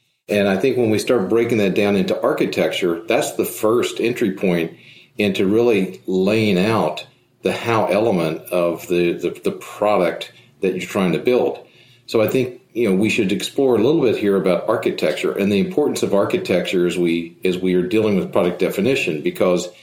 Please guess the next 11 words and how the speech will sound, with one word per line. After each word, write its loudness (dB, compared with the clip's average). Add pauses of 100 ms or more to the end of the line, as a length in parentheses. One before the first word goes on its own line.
(300)
architecture 2
is, 2
is -2
really 2
a 2
key 0
entry 0
point 0
into 0
product -2
engineering, -2